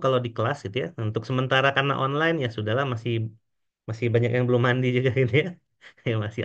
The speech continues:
aman lah gitu ya. Aman. Yang penting, <clears throat> eh, mau mandi mau enggak gitu ya, mau bangun ti-, baru tidur apa enggak gitu ya, mau pakai kaos atau enggak, yang penting karena kita online itu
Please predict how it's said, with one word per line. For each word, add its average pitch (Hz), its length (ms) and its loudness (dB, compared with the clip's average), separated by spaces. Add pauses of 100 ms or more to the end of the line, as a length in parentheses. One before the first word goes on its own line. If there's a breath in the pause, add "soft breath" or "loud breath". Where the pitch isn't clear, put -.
aman 110 280 0
lah 98 140 -2
gitu 90 180 -2
ya. 175 40 -4 (560 loud breath)
Aman. 120 320 2 (200)
Yang 98 160 -6
penting, 113 320 0 (880 soft breath)
<clears throat> 131 300 -2
eh, 143 1000 4
mau 127 120 2 (100)
mandi 139 220 2 (120)
mau 135 140 0
enggak 143 240 2 (140)
gitu 135 160 -2
ya, 165 40 2 (100)
mau 117 160 -2
bangun 123 200 0 (140)
ti-, - 200 -10
baru 117 140 0 (140)
tidur 131 300 4 (200)
apa 117 160 -4 (920)
enggak 127 260 2 (100)
gitu 120 140 -2
ya, 123 120 0
mau 113 140 -2
pakai 113 220 -2
kaos 120 220 0
atau 117 160 -6
enggak, 131 200 -2
yang 120 140 -2
penting 123 260 -2 (640 soft breath)
karena 117 240 2 (120)
kita 113 160 -2 (120)
online 117 440 4
itu 120 120 -2